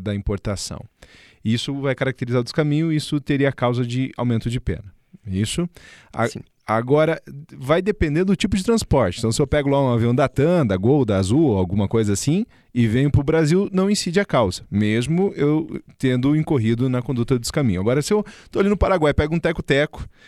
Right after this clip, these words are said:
Speaker 1: e vou fazer um, um, um contrabando de alguma coisa, um descaminho de alguma coisa, aí sim caracteriza a incidência desse aumento de pena.
Speaker 2: Legal, prof.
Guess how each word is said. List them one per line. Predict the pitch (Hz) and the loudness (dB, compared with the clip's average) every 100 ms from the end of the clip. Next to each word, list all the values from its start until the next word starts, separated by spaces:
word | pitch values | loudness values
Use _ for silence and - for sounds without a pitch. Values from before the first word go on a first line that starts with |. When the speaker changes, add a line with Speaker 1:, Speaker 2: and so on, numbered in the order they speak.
| _ | _
Speaker 1:
e | 123 | 0
vou | 113 139 | 2 2
fazer | 135 135 | 2 2
um, | 147 | 0
um, | 135 131 131 135 | 0 -2 -2 -2
um | 131 | -2
contrabando | 151 156 156 123 127 131 | -2 -2 0 0 2 2
de | 120 | 0
alguma | 113 117 | 0 0
coisa, | 104 127 117 | 0 0 0
um | |
descaminho | 107 - 113 120 | -4 -2 0 0
de | 113 | 0
alguma | 107 110 110 | 0 0 0
coisa, | 120 131 139 185 - - _ | 0 2 2 -2 -4 -16 _
aí | - - 123 | 2 2 2
sim | 147 156 165 | 0 0 0
caracteriza | 185 180 - 147 135 139 | 0 -2 -2 0 2 2
a | |
incidência | 156 - 131 127 135 165 | 0 -2 0 0 0 -4
desse | 147 135 131 | -4 -4 -4
aumento | 139 139 147 | -2 -2 -2
de | 139 | 0
pena. | 160 104 - - _ - | 2 2 -4 -14 _ 0
Speaker 2:
Legal, | 131 117 110 104 | 2 4 2 2
prof. | 127 110 - | 0 -2 -4